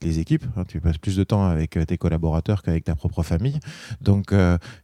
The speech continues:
t'as envie quand même que ça se passe bien, que tu t'éclates et que tu prennes vraiment beaucoup de plaisir et que eux prennent du plaisir.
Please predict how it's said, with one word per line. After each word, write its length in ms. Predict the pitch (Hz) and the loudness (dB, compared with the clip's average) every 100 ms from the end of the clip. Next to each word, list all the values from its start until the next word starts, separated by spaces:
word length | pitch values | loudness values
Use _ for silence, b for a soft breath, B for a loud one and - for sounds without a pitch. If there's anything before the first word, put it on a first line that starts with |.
| - - 95 - _ | -10 -10 -12 -16 _
t'as 80 | - | 2
envie 240 | 95 98 113 | 4 4 4
quand 160 | 104 | 4
même 160 | 101 110 | 4 4
que 100 | 95 | 2
ça 100 | 90 | 0
se 60 | |
passe 200 | - 87 | 0 0
bien, 220 | 85 104 120 | 2 2 2
que 40 | |
tu 100 | 104 | 0
t'éclates 480 | - 80 92 113 - | -2 -2 2 0 0
et 60 | 87 | -4
que 80 | |
tu 100 | - | -6
prennes 220 | - 95 87 | -6 -2 0
vraiment 280 | 87 104 | 2 2
beaucoup 220 | 110 95 104 | 2 0 -2
de 60 | |
plaisir 360 | - 87 95 117 | 0 0 0 -2
et 40 | |
que 120 | - 101 | -2 0
eux 100 | 117 | 2
prennent 300 | 117 - 98 | 2 2 -2
du 100 | 92 | -2
plaisir. 340 | 92 90 78 | -2 -2 -2